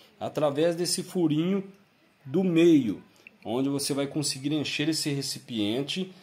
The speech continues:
depois pôr fogo nesse meio aqui, aonde vai pegar, vai ter uma queima que vai começar a evaporar por esses orifícios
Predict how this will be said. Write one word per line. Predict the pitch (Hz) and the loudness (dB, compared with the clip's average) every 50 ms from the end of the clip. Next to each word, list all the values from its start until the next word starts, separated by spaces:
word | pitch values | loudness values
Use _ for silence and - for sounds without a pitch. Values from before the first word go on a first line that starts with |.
| - - - | -20 -16 -8
depois | - 135 135 - 160 175 160 165 - | -6 -6 -4 -2 -2 -4 -4 -4 -8
pôr | - - - 214 240 226 | -4 2 4 4 4 4
fogo | 208 - - - - 170 180 180 147 123 110 92 - - | 0 -4 -6 0 4 6 6 4 4 0 -6 -8 -8 -10
nesse | 127 120 123 147 175 170 - - - 165 | -6 -2 2 2 2 2 0 -2 -2 -2
meio | 151 135 135 139 139 135 127 110 | 0 2 2 2 2 2 2 0
aqui, | 98 - - - 139 170 208 226 220 - - - - - - - - _ - - | -2 -4 -6 -6 -6 -4 -4 -6 -8 -10 -18 -20 -20 -20 -20 -20 -20 _ -8 -6
aonde | 110 117 - 156 151 139 | -2 -2 0 0 0 -2
vai | 143 131 147 143 143 135 110 98 95 - - _ _ _ _ - - _ | 0 2 4 4 4 2 0 -2 -6 -10 -20 _ _ _ _ -20 -18 _
pegar, | - 127 120 113 120 131 147 160 160 147 143 - - _ - - | -6 -6 -4 0 2 4 4 4 4 2 -4 -8 -18 _ -14 -10
vai | 110 113 113 | -6 -6 -6
ter | 107 - 143 139 | -4 -2 -2 0
uma | 139 139 123 113 | 0 0 -2 -4
queima | - - - - 131 151 180 196 202 208 202 196 - - - _ _ _ _ | -6 -8 -4 -2 0 0 2 0 0 0 -2 -2 -6 -14 -20 _ _ _ _
que | - - 165 175 | -10 -8 -6 -2
vai | 151 160 180 | -2 -2 -2
começar | 180 180 190 190 190 175 156 - - 160 170 | -2 -2 -4 -2 -2 -2 -2 -2 0 0 2
a | 180 | 2
evaporar | 180 170 151 170 180 180 180 185 170 151 147 160 185 175 180 - | 2 0 0 0 -2 0 0 0 2 4 4 4 2 2 -2 0
por | - 170 151 | 0 2 4
esses | 151 175 202 196 - - 101 95 - - - - - - _ _ - _ _ _ _ _ _ - | 6 6 6 4 4 -2 -2 -2 -4 -4 -4 -6 -10 -14 _ _ -20 _ _ _ _ _ _ -2
orifícios | 135 147 156 175 175 175 - - 190 190 185 - - - 101 - - - - | 0 2 2 2 0 -2 -2 -2 0 0 0 -2 -4 -8 -10 -10 -10 -14 -14